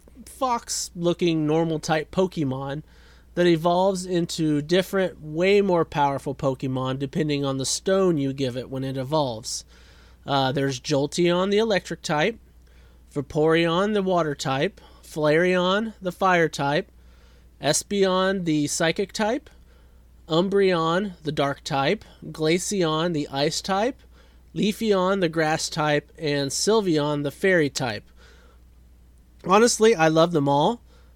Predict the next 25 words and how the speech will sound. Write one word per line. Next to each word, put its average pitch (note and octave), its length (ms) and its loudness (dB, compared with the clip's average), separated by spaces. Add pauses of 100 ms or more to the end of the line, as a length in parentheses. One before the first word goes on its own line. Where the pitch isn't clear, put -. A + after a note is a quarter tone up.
(120)
Um, D3 400 2
I'm F#3+ 160 6
still F#3 260 4
waiting E3 340 4
on D#3+ 240 0
my D3+ 200 2
steel E3 420 0
type D3+ 460 0
robot D3+ 600 2
Eevee, D#3 480 0
but C#3+ 300 -2
for E3 160 -4
now, A3 480 2 (520)
I'm A#3 400 2
gonna C4 220 0
go A#3 200 4
with A#3+ 260 -2
Jolteon. C3 720 -2 (140)
Electric E3 520 -2
type F3+ 360 2
in D3+ 200 -4
Pokemon E3 720 0
is C#3+ 200 -4
my C#3+ 180 -4
favorite, E3+ 520 0